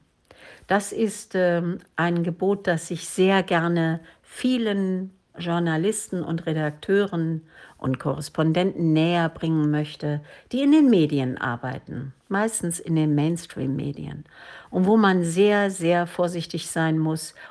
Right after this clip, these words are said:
Und ihr merkt, ob es heißt, du sollst nicht stehlen oder du sollst nicht, ähm, töten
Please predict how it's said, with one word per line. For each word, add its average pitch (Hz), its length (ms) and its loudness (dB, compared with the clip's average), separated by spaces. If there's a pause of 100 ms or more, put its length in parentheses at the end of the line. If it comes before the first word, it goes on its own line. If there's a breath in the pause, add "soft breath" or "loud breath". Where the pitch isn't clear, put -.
Und 175 160 0
ihr 185 180 2
merkt, 190 500 2
ob 170 160 -6
es - 160 -6
heißt, 156 480 0 (340 loud breath)
du 170 100 -4
sollst 156 420 0
nicht 160 260 -4
stehlen 208 840 0
oder 151 520 0
du 160 400 -4
sollst 160 680 0
nicht, 160 640 -2
ähm, 156 460 -2
töten 190 840 0